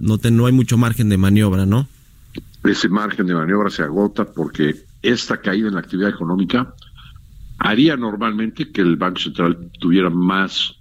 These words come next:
Speaker 2: espacio para bajar las tasas. Y más porque tenemos la tasa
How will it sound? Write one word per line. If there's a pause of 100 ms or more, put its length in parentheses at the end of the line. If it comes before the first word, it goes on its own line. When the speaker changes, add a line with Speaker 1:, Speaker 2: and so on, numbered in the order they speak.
(140)
Speaker 2:
espacio
para
bajar
las
tasas. (1400)
Y
más
porque
tenemos
la
tasa